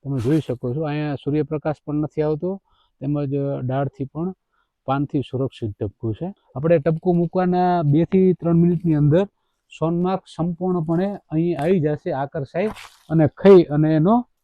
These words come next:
તો પિયુષભાઈ, તમને આ જે પદ્ધતિ, જે એ ટી જી સી બાયોટેક પદ્ધતિ જે છે દવા લગાવવાની, તો અત્યાર સુધી તમે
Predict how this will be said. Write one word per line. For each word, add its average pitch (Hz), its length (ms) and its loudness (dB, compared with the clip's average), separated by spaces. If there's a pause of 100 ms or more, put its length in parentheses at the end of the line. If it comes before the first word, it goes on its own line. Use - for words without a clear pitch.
તો 180 100 -4
પિયુષભાઈ, 196 480 4
તમને 185 560 0
આ 170 220 2
જે 170 120 2
પદ્ધતિ, 160 500 -2
જે 175 420 0
એ - 20 -2
ટી 160 140 -6
જી 160 140 -4
સી 156 120 -10
બાયોટેક 151 440 -2
પદ્ધતિ 147 380 -6
જે 160 220 -2
છે 170 140 0
દવા 156 460 0 (320)
લગાવવાની, 156 680 2 (260)
તો 131 80 -4
અત્યાર 151 240 2
સુધી 170 280 4
તમે 170 280 -2